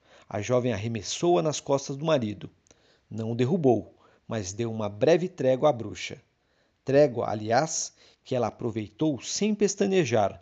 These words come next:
lançando contra ele um novo feitiço. De imediato, o corpo do príncipe encolheu, os braços viraram asas e o rosto ganhou um bico. Dessa vez, transformara-se em um beija-flor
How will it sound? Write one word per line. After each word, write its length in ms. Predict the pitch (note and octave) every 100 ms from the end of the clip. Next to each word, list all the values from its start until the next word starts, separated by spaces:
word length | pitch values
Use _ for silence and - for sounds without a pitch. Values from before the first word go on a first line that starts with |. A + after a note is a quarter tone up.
| _ _ -
lançando 480 | A#2+ G#2 - F3
contra 400 | D#3 C3+ A#2 G#2
ele 160 | B2 C#3+
um 220 | B2+ A#2+
novo 320 | D3 G#3 F#3+
feitiço. 680 | F3+ E3+ - - G2+ - - _ _ _ _ _ - - -
De 80 | C3
imediato, 680 | B2+ C#3 A2+ C#3+ F3 -
o 20 | A#2
corpo 340 | - D#3 G3+
do 140 | G3+
príncipe 420 | G#3 E3 E3 - F#3
encolheu, 640 | F#3 G#3+ F3+ B2+ B2+ B2 _ _ -
os 160 | A#2
braços 460 | G#2+ B2+ C3 - D#3+
viraram 460 | F3+ D#3+ E3 F3
asas 440 | B2+ A#2+ A#2+ C3+ - _ -
e 80 | G3+
o 40 |
rosto 440 | - B2 B2+ -
ganhou 340 | D3 F3+ C#3 C3+
um 100 | D#3+
bico. 460 | A#2 - - - _ _ _ _ _ _ _ -
Dessa 300 | B2+ - G2+
vez, 440 | A2+ D#3 - - _ _ -
transformara-se 840 | A#2+ A2 A#2+ A2 D3 E3 C3 -
em 80 | B2+
um 140 | B2+
beija-flor 640 | B2+ G3 G3 F3+ B2 A2+